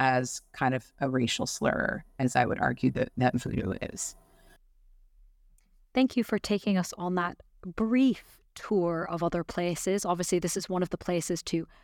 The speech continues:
Speaker 2: point listeners to the book itself for all of the details. Um, but that at least gives us an idea of what the words are that we're dealing with, um, and the range of places. I'd like to get into, therefore, more kind of what the words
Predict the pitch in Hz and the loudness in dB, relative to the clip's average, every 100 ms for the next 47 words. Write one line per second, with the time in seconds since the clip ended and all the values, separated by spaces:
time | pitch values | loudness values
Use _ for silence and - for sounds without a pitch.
0 | _ - - 202 190 - 185 185 - 185 | _ -8 -2 -2 -4 -4 0 0 0 -2
1 | 170 - - 233 226 185 175 - - 190 | -2 -4 -2 -2 0 -2 -4 -6 -2 0
2 | 180 - - - 175 - 180 180 185 - | 0 -2 -8 -4 -4 -2 -2 0 0 -2
3 | - 165 151 208 - 170 160 160 165 - | -6 -4 0 0 0 -4 -4 -4 -6 -12
4 | - - _ 214 220 269 294 277 262 - | -18 -20 _ -2 0 4 4 4 0 0
5 | 233 - 196 190 180 196 190 185 170 180 | -4 -2 0 0 0 2 2 2 -2 -2
6 | 170 156 - 170 190 202 - 185 165 180 | -4 -4 -10 0 2 2 0 0 2 2
7 | 175 165 - - 185 180 175 165 175 170 | 2 0 -6 -2 2 4 2 0 -2 0
8 | 165 170 165 156 151 - - - 156 156 | 2 2 0 -2 -6 -8 -10 -2 -2 -2
9 | 175 165 160 151 170 165 156 - - - | -4 -2 -2 0 0 0 -4 -8 -12 -4
10 | 214 220 - 175 165 - - - - _ | 0 2 0 -4 -4 -6 -16 -20 -20 _
11 | _ _ _ _ - 247 311 339 - 277 | _ _ _ _ 2 4 4 4 2 2
12 | 277 247 254 - 240 214 214 202 190 196 | 4 4 2 2 2 2 2 0 2 2
13 | 196 196 196 180 185 226 - - 214 185 | 2 2 0 0 2 2 2 0 0 2
14 | 202 202 196 - | 2 2 0 -4